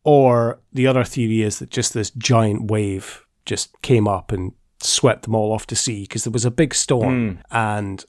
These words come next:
Speaker 1: a lot of the island was ravaged and battered. So I think the, the other theory is that they just literally all got swept off to sea.
Speaker 2: Well, that seems like the most realistic theory, 'cause a-, apparently Donald, to your point, was, you know, he wasn't,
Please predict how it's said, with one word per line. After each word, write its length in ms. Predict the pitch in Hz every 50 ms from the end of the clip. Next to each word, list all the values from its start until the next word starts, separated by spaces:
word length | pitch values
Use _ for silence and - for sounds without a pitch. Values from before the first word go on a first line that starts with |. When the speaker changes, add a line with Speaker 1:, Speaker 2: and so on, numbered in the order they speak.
| _ _ -
Speaker 1:
a 80 | 127
lot 260 | 120 123 123 123 139
of 60 | 135 113
the 120 | 120 120
island 440 | 120 117 117 113 110 104 101 98 107
was 180 | 104 98 -
ravaged 600 | 104 101 113 110 107 107 104 110 92 90 - - -
and 120 | 101 98
battered. 520 | - 107 104 104 104 - - 104 92 - -
So 400 | - - 110 95 90 92 - - -
I 40 | -
think 220 | - 120 113 -
the, 160 | - 110 110 98 -
the 120 | - 120 113
other 140 | 110 113
theory 340 | 110 - - 113 101 101 101 95
is 160 | 95 - -
that 100 | - 123
they 80 | 107
just 260 | 98 - 104 - - _ _ -
literally 340 | 104 104 101 - - 110 101
all 160 | 101 101 98
got 240 | - 104 95 87 - _ _ _
swept 380 | - - - 123 104 - - -
off 160 | 107 110 - -
to 80 | 107
sea. 140 | - - 120
Speaker 2:
Well, 100 | 127 143
that 120 | 160 180 175
seems 300 | 175 - 196 196 180 -
like 160 | 175 156 131
the 80 | 123 117
most 760 | 113 113 107 107 104 - - - - - - - - - - - -
realistic 800 | 123 110 110 117 113 113 107 101 - - 110 98 - - - - -
theory, 460 | - - - 127 123 120 113 104 110 104
'cause 120 | - -
a-, 180 | 127 127 - 151
apparently 360 | 135 - 160 160 170 156 131
Donald, 420 | 113 127 120 120 117 113 104 101 101
to 120 | - -
your 80 | 113 98
point, 440 | - - 113 110 101 98 98 - -
was, 440 | 104 98 92 - - - - - _ _
you 100 | - 120
know, 80 | 110 101 - - -
he 160 | 104 131 127
wasn't, 520 | 127 139 143 135 127 120 107 95 - -